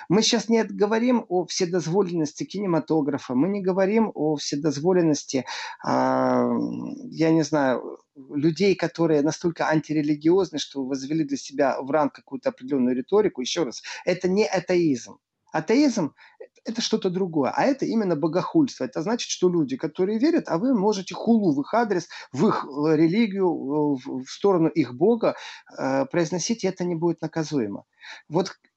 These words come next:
Венецианская комиссия сказала, что так должно быть, чтобы богохульство было ненаказуемо.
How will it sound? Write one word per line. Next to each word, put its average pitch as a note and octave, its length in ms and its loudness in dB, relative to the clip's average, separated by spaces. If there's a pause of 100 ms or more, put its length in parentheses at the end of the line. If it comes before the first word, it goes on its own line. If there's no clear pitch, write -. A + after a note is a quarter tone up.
(220)
Венецианская G3+ 720 0
комиссия D#3 440 0
сказала, C#3 480 -2
что - 180 -6
так A3+ 240 0
должно E3+ 320 -2
быть, D#3 340 -8
чтобы F3+ 280 0
богохульство G3+ 600 0
было F#3 260 0
ненаказуемо. D#3+ 840 -6